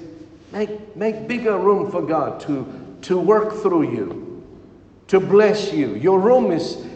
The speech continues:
is far too small." And sometimes it's because our thinking is too small. Or our thinking is all wrong. "Uh,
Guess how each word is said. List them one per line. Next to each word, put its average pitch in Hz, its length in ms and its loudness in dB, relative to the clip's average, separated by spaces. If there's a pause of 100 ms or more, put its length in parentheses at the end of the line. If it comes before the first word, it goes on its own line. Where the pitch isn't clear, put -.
is - 220 -2
far 233 420 0
too 226 160 -4
small." 220 720 -4
And 180 160 -2
sometimes 185 760 -2
it's 175 120 -2
because 190 420 0
our 214 340 0
thinking 214 480 2
is 123 140 -4
too 127 220 -6
small. 104 320 -12 (1900)
Or 226 200 8
our 196 360 4
thinking 214 480 2
is 165 160 2
all 165 240 6
wrong. - 800 -2 (1120)
"Uh, 170 400 2